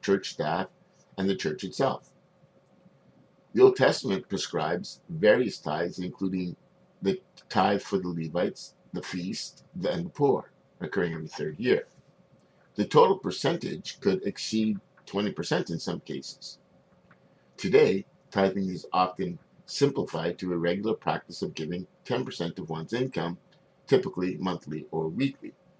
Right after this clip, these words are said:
Tithing in the Old Testament was mandated by the Mosaic Law, and failure to tithe was considered a violation of God's commands. And you can see Malachi three,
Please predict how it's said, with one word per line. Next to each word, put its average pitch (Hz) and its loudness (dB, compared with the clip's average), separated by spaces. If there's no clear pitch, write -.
Tithing 196 4
in 147 4
the 113 -2
Old 151 6
Testament 82 -6
was 104 2
mandated 98 2
by 90 2
the 85 -6
Mosaic 85 -4
Law, 110 4
and 190 -2
failure 196 2
to - -10
tithe 87 -2
was 90 -8
considered 87 -6
a - -10
violation 90 0
of 110 -2
God's 82 0
commands. 135 -2
And 92 -2
you 95 0
can 82 -10
see 90 -6
Malachi 78 -4
three, 78 -8